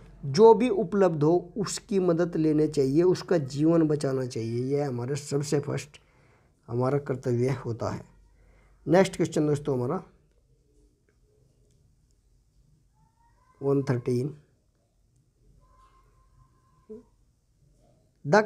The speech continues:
capacity in which person do their activity for longer time under the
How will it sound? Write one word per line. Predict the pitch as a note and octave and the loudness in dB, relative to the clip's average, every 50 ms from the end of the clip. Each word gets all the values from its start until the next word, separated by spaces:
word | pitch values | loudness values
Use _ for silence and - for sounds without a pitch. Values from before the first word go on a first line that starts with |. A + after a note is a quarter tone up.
| G#3+ - | 4 2
capacity | G#3+ G3+ G3+ A#3+ - - A#3 A3 - C4+ F4+ - F3 | 2 2 2 0 -2 0 0 0 0 -2 -2 0 0
in | E3 F3 D#3 D3+ D3+ | 2 2 4 4 4
which | D#3 D#3+ E3 - - - - _ _ - | 2 2 0 -4 -10 -10 -12 _ _ -8
person | F#3 E3+ - - D#3 D#3 G3 G3 - - _ _ _ _ _ _ _ _ _ _ - | -8 -8 -4 -2 -2 -2 -2 -4 -8 -14 _ _ _ _ _ _ _ _ _ _ -4
do | D3 D#3+ F#3+ G3 G3 | 2 4 4 4 4
their | D#3+ F3 E3+ E3+ F#3 G3+ G3 - - | 4 2 4 4 4 2 0 -2 -2
activity | E3+ E3 E3+ - - D#3 D3 C#3+ C#3 C#3+ G3 F#3 | -4 -4 -4 -4 -2 0 0 0 0 -2 -2 -4
for | F3 - - - D#3+ F3 G#3 | -4 -4 -4 0 2 2 4
longer | A#3 G3 F3 F3 F3 F3+ F3+ G3 F#3 F#3 - E3 | 6 6 6 6 6 6 4 4 2 0 0 0
time | D3+ D#3+ E3+ - - - E3+ | 0 0 0 -4 -6 -4 -2
under | F3 F#3+ F#3+ G3+ F#3+ | 0 0 2 0 0
the | D3 C3+ C#3 D3+ | 0 -2 -4 -4